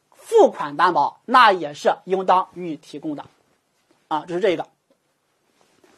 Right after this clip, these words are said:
好，大家看一下第四个，分包人有权与承包人共同享有分包工程的业绩，对吧？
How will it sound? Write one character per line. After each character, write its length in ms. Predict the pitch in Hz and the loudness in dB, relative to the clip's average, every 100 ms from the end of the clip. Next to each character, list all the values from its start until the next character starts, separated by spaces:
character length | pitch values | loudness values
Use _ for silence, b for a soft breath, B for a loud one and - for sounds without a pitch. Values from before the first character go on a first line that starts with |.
| _ _ _ _ _ _ _ _ _ _ _ _ _ | _ _ _ _ _ _ _ _ _ _ _ _ _
好， 340 | - 247 247 - | 6 6 6 2
大 100 | 320 | 8
家 120 | 320 | 8
看 200 | 320 311 | 8 4
一 40 | 254 | 6
下 140 | 247 | 2
第 120 | 220 | 2
四 160 | 240 233 | 0 0
个， 140 | 175 b _ | 0 b _
分 300 | - 440 440 | 0 2 8
包 200 | 415 370 | 10 12
人 280 | 285 262 220 | 10 4 4
有 240 | 214 180 | 4 4
权 380 | 175 233 285 311 | -2 2 4 4
与 120 | 202 | 2
承 180 | - - | 0 2
包 120 | 220 | 2
人 180 | 190 202 | 2 -2
共 360 | - 427 247 | 6 6 6
同 240 | 196 180 196 | -2 -8 0
享 140 | 196 | 2
有 140 | 202 160 | 2 -2
分 380 | _ 285 294 | _ 4 4
包 220 | 277 240 226 | 6 6 6
工 220 | 214 214 | 2 -10
程 120 | 180 | -10
的 100 | 160 | -10
业 200 | 185 175 | -4 -4
绩， 160 | 156 147 _ _ _ | -4 -12 _ _ _
对 80 | 285 | 4
吧？ 240 | 269 240 | 4 4